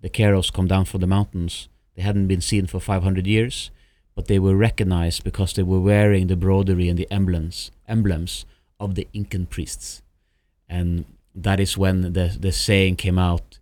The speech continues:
uh, "You are the ones we have been waiting for." This, this, this true lineage, Native American lineage, that is the source of all the Native American teachings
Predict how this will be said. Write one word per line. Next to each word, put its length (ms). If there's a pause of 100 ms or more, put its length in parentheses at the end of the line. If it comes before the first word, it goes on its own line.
(540)
uh, 340
"You 220
are 100
the 80
ones 240
we 60
have 140
been 100
waiting 240
for." 380 (380)
This, 300
this, 420
this 200
true 540 (920)
lineage, 800
Native 500
American 440
lineage, 580 (260)
that 100
is 140
the 100
source 720 (540)
of 420 (460)
all 460 (360)
the 80
Native 500
American 520
teachings 760